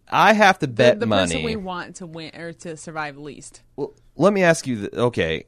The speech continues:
Speaker 1: granted. Let me ask you this. Do you think that Ryan Murphy has a sentimental bone or a soft spot in his body?
Speaker 2: No.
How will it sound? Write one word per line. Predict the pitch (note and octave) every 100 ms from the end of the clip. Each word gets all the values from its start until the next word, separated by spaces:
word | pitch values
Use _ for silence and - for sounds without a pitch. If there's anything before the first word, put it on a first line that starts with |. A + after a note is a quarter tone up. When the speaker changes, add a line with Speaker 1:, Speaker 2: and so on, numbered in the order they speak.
| _ A2 G2+
Speaker 1:
granted. | G#2+ F#2 D2+ - - - _
Let | C#3
me | D#3+
ask | C#3+ -
you |
this. | G#2 F2+ C2+
Do | - G#2+
you | C3
think | D3 C3+ B2+ A#2 - _ _ _ _
that | G#2+ G2
Ryan | G#2+ G#2
Murphy | G2+ F#2+ - F2 E2
has | F2 E2+
a |
sentimental | E2 - F#2+ F#2 F2+ F2 F2 E2
bone | D#2 E2+ E2+ D#2 D#2
or | D#2 D#2+
a |
soft | D#2+ G2+ F2 -
spot | - E2+ D2
in |
his | D#2+ D#2+
body? | D#2+ D2 C#2 B1 - _ _ _ _ _ _ -
Speaker 2:
No. | E3 C3+